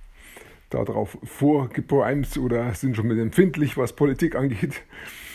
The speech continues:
Er hat auf jeden Fall den Nerv der Zeit getroffen und er macht's gut. Ich finde das Video wirklich klasse gemacht, da steckt viel Arbeit drin.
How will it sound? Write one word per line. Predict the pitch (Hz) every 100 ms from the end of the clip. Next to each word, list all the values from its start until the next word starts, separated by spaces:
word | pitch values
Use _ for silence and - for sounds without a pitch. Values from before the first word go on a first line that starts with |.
| - - - -
Er | - 151
hat | 165
auf | 165 143
jeden | 147
Fall | 127 131 127
den | 127 123
Nerv | 120 123
der | 131
Zeit | 117 127 123
getroffen | 117 117 - 135
und |
er | 127
macht's | 120 -
gut. | - 120 - - 135
Ich | 120 113 - - - - -
finde | 147 139 131
das | -
Video | 127 127
wirklich | 117 120 117 -
klasse | - 117 -
gemacht, | 110 101 101 120
da |
steckt | - 117 -
viel | 117
Arbeit | - 101 -
drin. | 117 110